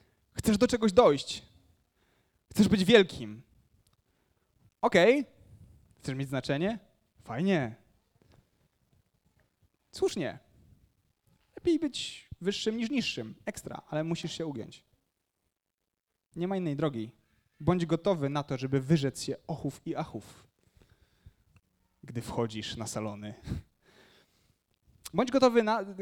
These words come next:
na to, żeby się wyrzec uznania. Bądź gotowy na to, żeby się wyrzec tego, że ci się będą wszyscy dookoła kłaniali w pas.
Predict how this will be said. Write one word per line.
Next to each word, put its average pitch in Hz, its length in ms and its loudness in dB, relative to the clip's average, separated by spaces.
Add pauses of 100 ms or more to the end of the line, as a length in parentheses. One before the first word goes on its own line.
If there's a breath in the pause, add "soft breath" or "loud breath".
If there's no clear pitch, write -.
(160)
na 196 140 2
to, 220 140 2
żeby 185 220 2
się 180 140 2
wyrzec 202 520 4
uznania. 160 720 2 (480 soft breath)
Bądź 277 180 6
gotowy 233 300 6
na 240 160 4
to, 214 140 6
żeby 190 240 2
się 185 140 2
wyrzec 254 420 4
tego, 220 220 4
że 202 100 2
ci 190 140 -4
się 196 120 2
będą 208 300 2
wszyscy 202 340 -4
dookoła 185 400 4
kłaniali 190 440 2
w - 100 -12
pas. 156 480 0